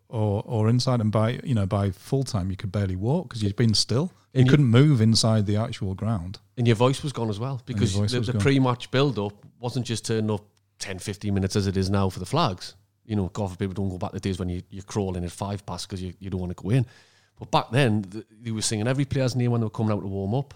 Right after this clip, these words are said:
Speaker 1: Yeah.
Speaker 2: And, uh, you know, there was a little bit banter between the Gallowgate end and the, the s-, uh, the, sorry, the corner and the scoreboard. Um,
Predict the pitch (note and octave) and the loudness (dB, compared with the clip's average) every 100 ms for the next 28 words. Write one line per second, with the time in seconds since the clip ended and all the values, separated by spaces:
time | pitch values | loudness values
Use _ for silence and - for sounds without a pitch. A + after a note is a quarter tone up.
0 | _ G2 F2 F#2+ G2 F#2+ G2 G2 E2 G#2 | _ -16 -14 -8 -4 -4 -2 -4 -4 -4
1 | G2 G2 F#2 - G#2+ G2 G2+ _ _ _ | -4 -6 -8 -10 -12 -8 -10 _ _ _
2 | _ _ _ - G#2+ G2 A2 G#2+ A2+ G#2 | _ _ _ -12 -10 -10 -10 -8 -4 -4
3 | G2 A2 G#2+ G#2 G#2 G#2 G2 F#2+ F#2+ - | -4 -4 -4 0 2 2 2 0 -2 -4
4 | G2+ - A2 G#2+ G#2 C3 A2+ F#2 - B2 | -6 -2 -2 0 0 0 0 -4 -2 0
5 | B2 A#2+ - - - - - G#2 F#2+ - | 2 0 -4 -20 -20 -20 -6 -2 -2 -2
6 | B2+ C#3 D#3 D#3+ - _ G#2+ A2 G#2+ G#2+ | -2 0 -2 -4 -8 _ 0 4 4 4
7 | G#2 | 2